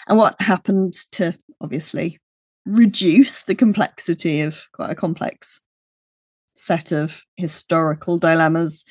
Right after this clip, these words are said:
What happened in a nutshell was that at that time, sudden rapid industrialization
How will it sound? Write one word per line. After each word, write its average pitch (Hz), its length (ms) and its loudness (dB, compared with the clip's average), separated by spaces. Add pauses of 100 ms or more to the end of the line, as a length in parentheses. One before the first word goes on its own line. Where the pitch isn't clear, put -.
What - 180 -2
happened 226 380 0
in 202 140 4
a 190 60 4
nutshell 185 1120 0 (460)
was 208 560 4
that 196 380 0 (1700)
at 254 160 0
that - 200 4
time, 208 420 0
sudden 220 680 -4 (380)
rapid 269 480 0 (100)
industrialization 220 1200 0